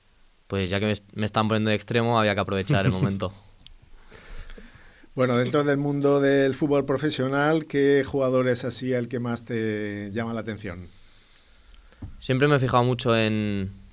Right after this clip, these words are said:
Speaker 1: en Marcelo. Me parece un jugador muy completo. Aparte de la calidad que tiene, eh, ese carácter que tiene para defender y todo en general.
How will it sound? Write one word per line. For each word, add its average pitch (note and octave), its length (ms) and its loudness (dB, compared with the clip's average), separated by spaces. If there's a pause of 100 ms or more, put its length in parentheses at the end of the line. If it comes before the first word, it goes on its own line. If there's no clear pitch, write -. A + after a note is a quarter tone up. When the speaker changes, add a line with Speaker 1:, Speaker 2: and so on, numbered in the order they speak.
(380)
Speaker 1:
en G#2+ 100 -4
Marcelo. C3 500 6 (720)
Me G#2 80 -6
parece G#2+ 300 0
un G#2+ 500 -2
jugador G#2 240 2
muy G#2+ 140 2
completo. G#2+ 520 0 (960)
Aparte G#2+ 380 -2
de A2 180 2
la G#2+ 120 0
calidad G#2 280 2
que G#2+ 100 0
tiene, A2+ 600 0 (720)
eh, G#2 460 4
ese G#2+ 160 2
carácter A2 360 2
que G#2 120 0
tiene A2 180 0
para G2+ 140 2
defender G#2+ 720 2 (360)
y G2 540 0 (960)
todo B2 200 6
en G#2 80 2
general. G#2 420 4